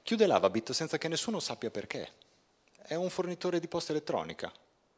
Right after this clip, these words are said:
Fornisce un eccellente servizio a quattrocentomila clienti. Da un giorno all'altro il suo proprietario pubblica,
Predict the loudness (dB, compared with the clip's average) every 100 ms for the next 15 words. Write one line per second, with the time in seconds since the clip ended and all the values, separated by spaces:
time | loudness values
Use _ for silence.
0 | _ -6 -4 0 0 0 0 0 0 -2
1 | -2 -2 -2 -4 -6 -4 -4 -2 -4 -4
2 | -4 -4 -4 -2 -2 -4 -4 -4 -4 -8
3 | -2 -2 0 -2 -2 -2 -4 -4 -6 -8
4 | -8 -8 -8 -6 -6 -4 -4 -4 -8 -8
5 | -8 -12